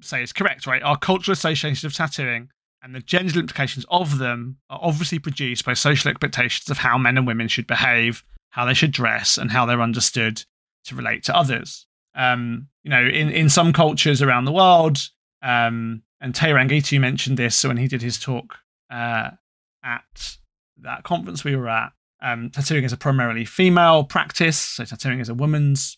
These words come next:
practice. In others, it's a ma-, it's a men's practice, and it's, you know, we talked about that with Maya Sialuk as well.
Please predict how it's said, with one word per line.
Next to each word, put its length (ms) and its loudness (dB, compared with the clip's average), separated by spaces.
practice. 680 -8
In 120 -12
others, 340 -2
it's 160 -6
a 40 -4
ma-, 280 0
it's 140 -10
a 40 -8
men's 220 -8
practice, 540 -16
and 120 -14
it's, 220 -16
you 80 -14
know, 160 -10
we 80 -8
talked 160 -10
about 120 -12
that 120 -6
with 100 -14
Maya 280 0
Sialuk 540 -8
as 140 -18
well. 220 -14